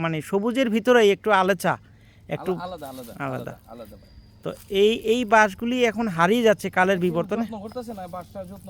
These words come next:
Speaker 2: করতেছে না, এইভাবে করছে। এই
Speaker 1: আর
Speaker 2: বাঁশটার মধ্যে একটা বাঁশ পেলাম।
Speaker 1: সত্যিকার অর্থে কি এই বাঁশগুলি আসলে ওই রকমের কোনো উপকারও আসে না, এই বাঁশগুলি একটু হালকা হয়, যার জন্য তেমন একটা কাজেও আসে না, কিন্তু এটা দেখতে সুন্দর এবং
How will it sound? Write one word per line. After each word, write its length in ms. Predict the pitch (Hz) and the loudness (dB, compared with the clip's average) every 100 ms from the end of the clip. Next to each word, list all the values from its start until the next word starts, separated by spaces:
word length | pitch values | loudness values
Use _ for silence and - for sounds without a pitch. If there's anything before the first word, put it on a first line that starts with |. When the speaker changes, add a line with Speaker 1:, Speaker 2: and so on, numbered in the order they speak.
| 165 | -16
Speaker 2:
করতেছে 260 | 175 175 | -16 -16
না, 80 | 175 | -16
এইভাবে 260 | 151 160 170 165 | -16 -18 -20 -20
করছে। 240 | 156 - | -20 -18
এই 880 | 165 151 - - - - - - 143 139 135 - - - 139 170 | -20 -20 -20 -20 -20 -20 -20 -20 -20 -20 -20 -20 -20 -20 -4 0
Speaker 1:
আর 120 | 170 | 0
Speaker 2:
বাঁশটার 220 | 180 - | -2 -8
মধ্যে 200 | 143 147 139 | -14 -16 -16
একটা 120 | - | -18
বাঁশ 220 | 139 139 - - - | -18 -18 -18 -20 -20
পেলাম। 220 | - - - - - | -20 -20 -20 -20 -8
Speaker 1:
সত্যিকার 400 | 208 - 247 262 254 | -8 -4 0 2 2
অর্থে 160 | 254 | -2
কি 120 | 254 277 226 | -4 -2 0
এই 60 | 202 | 2
বাঁশগুলি 360 | 214 202 240 247 | 2 2 -2 -2
আসলে 160 | 226 247 | -2 0
ওই 80 | 233 | 0
রকমের 260 | 214 233 240 | 0 -2 -2
কোনো 100 | 240 233 | -2 -2
উপকারও 320 | 214 247 247 214 | -2 2 4 4
আসে 120 | - 214 | 2 -4
না, 60 | 214 | -2
এই 100 | 185 | 2
বাঁশগুলি 260 | 190 175 196 202 | 2 0 -2 -2
একটু 100 | 190 | 0
হালকা 300 | 175 196 214 202 | 2 2 2 4
হয়, 160 | 208 302 - - - - - 147 | 4 2 -2 -20 -20 -16 -6 2
যার 160 | 180 | 2
জন্য 200 | 165 180 202 - | 2 0 0 0
তেমন 180 | 190 185 | -2 -2
একটা 140 | 180 190 190 | -2 -2 0
কাজেও 260 | 175 165 208 | 0 2 2
আসে 240 | 185 185 190 | 2 0 -4
না, 60 | 285 | -4
কিন্তু 160 | 175 151 | -6 -6
এটা 120 | 156 156 | -4 0
দেখতে 220 | 190 - 208 - | -2 -2 -6 -4
সুন্দর 300 | 208 202 269 - - - - - | -2 0 -2 -4 -20 -20 -10 -4
এবং 120 | 156 | -2